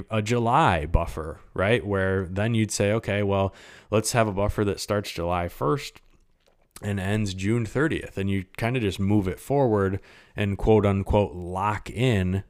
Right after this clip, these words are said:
some return by establishing a new buffer and a new cap. Now, obviously that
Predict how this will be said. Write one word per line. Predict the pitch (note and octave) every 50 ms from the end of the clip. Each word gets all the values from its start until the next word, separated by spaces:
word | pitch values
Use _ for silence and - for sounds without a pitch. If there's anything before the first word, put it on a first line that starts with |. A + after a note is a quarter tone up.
| _ -
some | - - - G#2+ G2 F#2 F2 E2+
return | F2+ - - - C#3+ D3+ C3+ G#2 F#2+ F#2 F#2
by | F2 F2+ F2 F2+ F2+
establishing | F2 - - - - F#2+ G#2 A2 A2 G2+ - - G2+ F#2+ F#2+ F#2+
a | G2 F#2+
new | F#2+ F#2 F2+ F2+ F2+ F2+ F#2 F2+ F2+ F#2 F#2 F#2+ G#2+ A2 - _ _ _ _ _ _ _ _ _ _ _ _ _ _ _ _ _ _ _
buffer | - G#2 F#2+ - - - F#2 F2+ G2 A#2+ - - - -
and | F#2+ F#2+ F#2+
a | F#2+ F#2
new | F#2 F2+ F2 E2+ E2+ F2 G2
cap. | - - - - A2 G#2+ - - - - - - - - - _ _ _ _ _ _ _ _ _ _ _ _ _ _ _ _ _ _ -
Now, | G#2 G#2 G2+ G2+ G2+ G2+ G2 G2 F#2+ F#2+ _ _ - - - - - - - - - _ _ _ _ _ _ _ _ _ -
obviously | A#2 B2 C3 B2 C3 A#2+ A#2 G#2+ - - A2 A2 G#2 G#2 G2
that | F#2+ G2+ G2 G2+ G#2 G2 - -